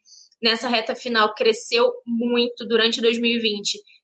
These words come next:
No, do meio, né, de dois mil e vinte pro final, quando o futebol retornou,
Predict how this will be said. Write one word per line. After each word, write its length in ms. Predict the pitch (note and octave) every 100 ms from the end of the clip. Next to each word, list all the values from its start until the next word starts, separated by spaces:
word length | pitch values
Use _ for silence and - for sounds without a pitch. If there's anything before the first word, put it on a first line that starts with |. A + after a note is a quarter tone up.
| _ _
No, 240 | C#4+ F4 -
do 140 | A#3+
meio, 400 | E4 C#4+ B3 A3
né, 120 | G#3+ G#3
de 140 | G#3
dois 140 | G#3+
mil 160 | G#3+ G#3+
e 20 |
vinte 240 | G#3 G#3 -
pro 100 | G#3
final, 540 | G#3 G#3 A3+ A#3+ A3+
quando 140 | G#3
o 40 | G#3
futebol 360 | - - G3
retornou, 520 | A3 - G#3+ G#3+ G3+